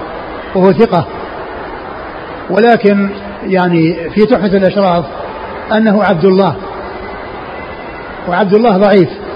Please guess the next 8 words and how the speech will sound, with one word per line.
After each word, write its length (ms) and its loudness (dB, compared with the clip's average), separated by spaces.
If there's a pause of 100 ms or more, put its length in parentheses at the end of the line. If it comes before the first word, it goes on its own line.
(1200)
وعلى 260 4
هذا 400 4
فيكون 440 4
الإسناد، 520 0
فيكون 400 2
الحديث 680 0
غير 120 6
صحيح. 320 -2